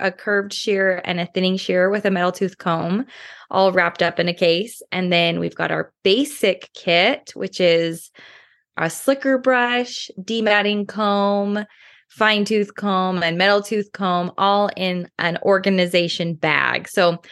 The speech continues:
that's just, we call it the basic kit 'cause it's everything you need to do. You know, at least this is for somebody who doesn't want to really do much at home, but we want, we would say, "You've gotta basically do this. You've gotta basically brush your dog to keep them from being matted." And then our,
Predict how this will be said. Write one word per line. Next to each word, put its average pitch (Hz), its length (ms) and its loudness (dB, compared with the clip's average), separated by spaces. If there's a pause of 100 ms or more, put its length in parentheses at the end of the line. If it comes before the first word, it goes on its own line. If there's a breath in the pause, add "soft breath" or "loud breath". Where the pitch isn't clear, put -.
(280 loud breath)
that's 202 180 0
just, - 540 -2
we 202 80 -4
call 214 180 0
it 165 40 -4
the 208 80 0
basic 202 380 0
kit 190 220 0
'cause - 100 -12
it's 202 140 -2
everything 233 480 0
you 196 60 -2
need 180 180 -2
to 196 60 -6
do. 170 420 -2 (240)
You 190 140 0
know, 175 80 4
at 175 120 2
least 240 600 -2
this 254 240 2
is 285 180 0
for 233 160 2
somebody 208 420 0
who 202 140 -2
doesn't 202 400 0
want 170 340 -2 (120)
to 165 480 0 (580 loud breath)
really 180 320 4
do 175 260 -2
much 165 320 0
at 160 160 0
home, 170 420 -4
but - 520 -4 (840)
we 196 140 2
want, 180 280 0
we 202 160 2
would 196 140 -2
say, 180 240 2
"You've 180 160 -4
gotta 190 200 2
basically 180 540 0
do 160 140 -2
this. 151 260 0
You've 185 60 -8
gotta 175 160 4
basically 208 480 2
brush 175 340 -2
your 160 80 -6
dog 156 460 -8
to 208 100 -2
keep 196 280 -2
them 170 200 0
from 156 240 0
being 156 260 -8
matted." 143 400 -4
And 190 220 -2
then 196 160 2
our, 185 180 2